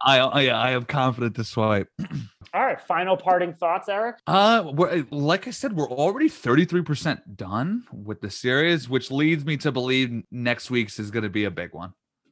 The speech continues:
Speaker 1: I think we've been relatively understated and low key so far.
Speaker 2: Yeah.
Speaker 1: Um, and I think that's gonna change.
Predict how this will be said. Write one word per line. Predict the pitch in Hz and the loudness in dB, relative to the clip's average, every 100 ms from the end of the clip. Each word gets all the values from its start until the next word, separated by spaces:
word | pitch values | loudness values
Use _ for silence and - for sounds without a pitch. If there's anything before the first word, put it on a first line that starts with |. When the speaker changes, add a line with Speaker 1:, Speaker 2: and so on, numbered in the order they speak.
| _ _ _ _ _ | _ _ _ _ _
Speaker 1:
I | - | -4
think | 131 190 165 | 0 2 4
we've | 180 143 | 2 4
been | 165 151 | 4 6
relatively | 139 160 160 - 175 147 156 - | 6 6 6 6 4 4 2 2
understated | 139 143 139 - - 135 135 135 | 0 2 0 -2 -2 0 2 2
and | 123 113 | 0 -2
low | 117 120 117 | -2 -2 -2
key | - 127 131 | -4 -4 -4
so | - 147 143 | -4 -4 -4
far. | - 156 160 165 170 151 | -2 0 0 -2 -6 -6
Speaker 2:
Yeah. | 143 117 113 110 | -4 0 0 0
Speaker 1:
Um, | 107 104 - | -2 -4 0
and | 117 113 113 | 0 2 2
I | 107 | 0
think | 120 107 | -2 -4
that's | 98 - | -8 -10
gonna | 60 | -14
change. | - - - - | -14 -18 -20 -20